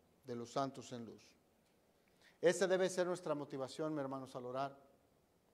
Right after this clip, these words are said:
Orar por los demás, buscar siempre el beneficio de los demás,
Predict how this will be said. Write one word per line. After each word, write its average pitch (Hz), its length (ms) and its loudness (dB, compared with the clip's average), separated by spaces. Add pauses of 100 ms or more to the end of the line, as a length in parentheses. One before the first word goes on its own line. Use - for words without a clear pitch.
(220)
Orar 139 380 6
por 160 140 2
los 135 140 2
demás, 135 420 0 (380)
buscar 156 600 8
siempre 165 1000 2
el 160 160 4
beneficio 170 840 4
de 160 80 6
los 143 160 0
demás, 147 560 2